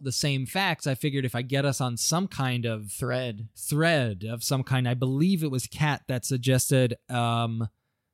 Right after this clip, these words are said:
Speaker 1: uh, I don't even know the name of, what is the thing that companies use that, like, not Discord.
Speaker 2: Um, Slack?
Speaker 1: Slack! That's funny. Was I thinking, like, Discord?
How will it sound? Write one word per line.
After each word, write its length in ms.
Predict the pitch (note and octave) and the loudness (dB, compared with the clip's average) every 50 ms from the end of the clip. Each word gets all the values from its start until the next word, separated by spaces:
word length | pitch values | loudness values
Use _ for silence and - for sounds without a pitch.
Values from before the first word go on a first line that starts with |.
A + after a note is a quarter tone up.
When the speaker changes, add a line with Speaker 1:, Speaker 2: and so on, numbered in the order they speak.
| _ _ _ _ _ - | _ _ _ _ _ -10
Speaker 1:
uh, 60 | - A#2 | -8 -6
I 240 | A2 G2+ G2+ A2+ | -4 -4 -4 -2
don't 180 | A#2+ C3 C3 C3 | -2 -2 -2 -2
even 180 | B2+ A#2 A#2+ B2+ | -2 -2 -2 -2
know 140 | C3 B2+ | -2 -2
the 140 | B2+ B2 C3 | -2 -4 -4
name 260 | C3 C3 C3 C3+ C3+ | -4 -2 -2 -2 -2
of, 260 | C3 B2+ B2 A#2+ - - - | -4 -4 -6 -6 -10 -14 -6
what 200 | E3 E3 F3+ G3+ | -2 0 0 2
is 120 | G#3 F3+ - | 0 0 0
the 120 | F3 D#3+ | 0 0
thing 220 | D3 - F3 E3 D#3 | 0 2 0 2 2
that 180 | C#3 C3 - _ - | 2 0 0 _ -2
companies 500 | - D3 C#3+ C#3 E3+ D#3 D#3 D#3+ D#3+ D#3 | 0 0 2 2 2 2 2 0 -2 -2
use 440 | D#3+ D#3+ D#3 D#3 D#3+ D#3+ D#3 C#3+ - | -2 0 0 0 0 0 -2 -4 -2
that, 280 | E3 D#3 D3+ C#3+ - | 0 0 0 0 -4
like, 460 | - D#3 D3+ D3+ D3 D3 - - - _ _ _ _ - C3+ | -4 -4 -4 -2 -2 -4 -6 -10 -20 _ _ _ _ -10 -4
not 220 | D3 E3+ E3+ C3+ | -2 -2 -2 0
Discord. 720 | - C#3+ C#3 - - - - A#2 G#2+ G2+ F#2 F#2+ G2+ G2+ - - - - _ - B2 | 2 2 2 2 0 0 0 0 0 0 -2 -4 -6 -8 -10 -12 -14 -16 _ -8 -6
Speaker 2:
Um, 240 | A#2+ A#2+ A#2 A#2 A#2 | -4 -2 -2 -2 -4
Slack? 460 | - - B2 C3 C#3 D#3 E3+ - - | -4 -8 -8 -6 -6 -6 -6 -8 -8
Speaker 1:
Slack! 640 | - - - A#3+ C4 B3+ G#3+ D3 A2+ - - - - _ _ _ _ - | -6 -4 -2 0 2 2 2 0 -2 -8 -14 -20 -20 _ _ _ _ -6
That's 160 | D3+ D#3 - | -6 -6 -4
funny. 260 | - - C3 A#2+ A#2+ | -4 -4 -2 -2 -2
Was 140 | A#2+ B2+ A#2+ | -2 -2 -2
I 80 | C3 B2 | -2 -2
thinking, 240 | - D#3 C#3 D3+ D3+ | -2 -4 -4 -4 -4
like, 220 | B2+ A#2 A#2 - | -4 -4 -6 -6
Discord? 680 | C3+ B2+ A#2+ - - - C#3+ C#3 C#3 C#3 C#3+ C#3+ C3+ | -6 -6 -6 -8 -8 -6 -4 -4 -2 -2 -4 -4 -6